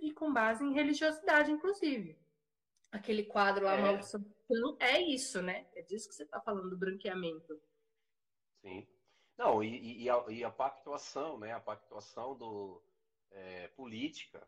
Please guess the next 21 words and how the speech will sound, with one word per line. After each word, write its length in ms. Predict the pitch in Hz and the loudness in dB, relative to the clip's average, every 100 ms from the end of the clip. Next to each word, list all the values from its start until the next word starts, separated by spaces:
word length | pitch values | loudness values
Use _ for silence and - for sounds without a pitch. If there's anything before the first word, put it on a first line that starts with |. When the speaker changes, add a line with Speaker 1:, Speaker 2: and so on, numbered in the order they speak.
| _ | _
Speaker 2:
né, 200 | 90 95 | -16 -14
com 260 | - 107 107 | -10 -6 -4
a 60 | 101 | -4
igreja, 540 | 92 95 127 156 113 | -4 -6 -4 -4 -2
ela 120 | 104 | -4
é 20 | |
muito 260 | 113 - 208 | -6 -10 -6
nítida. 500 | 165 147 123 95 87 | -4 -6 -8 -12 -10
Embora 360 | 104 98 113 160 | -8 0 2 2
a 20 | |
igreja 400 | 131 110 123 208 | -2 -8 -6 -4
vá 260 | 104 110 117 | 0 2 2
depois 480 | 104 - 107 101 | -2 -8 -8 -8
fa-, 220 | - 107 - _ _ _ - | -8 -8 -10 _ _ _ -16
fazer 200 | 101 117 | -10 -10
um 100 | 107 | -8
grande 280 | 117 143 131 | -6 -6 -6
movimento 600 | 127 110 104 98 95 98 | -10 -10 -6 -6 -8 -16
de 180 | 92 95 | -16 -14
reação, 680 | 98 95 - - 113 175 - _ _ 90 | -6 -4 -4 -6 -6 -6 -8 _ _ -14
né? 240 | 101 | -12